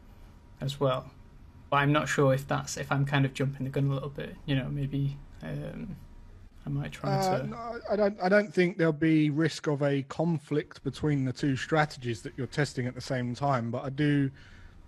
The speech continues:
Speaker 2: you have to be wary of focus. Um,
Speaker 1: Yeah.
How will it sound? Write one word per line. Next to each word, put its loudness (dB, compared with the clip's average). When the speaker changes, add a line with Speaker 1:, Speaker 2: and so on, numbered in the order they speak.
Speaker 2:
you 0
have 2
to 0
be 2
wary 4
of -6
focus. -4
Um, -4
Speaker 1:
Yeah. -6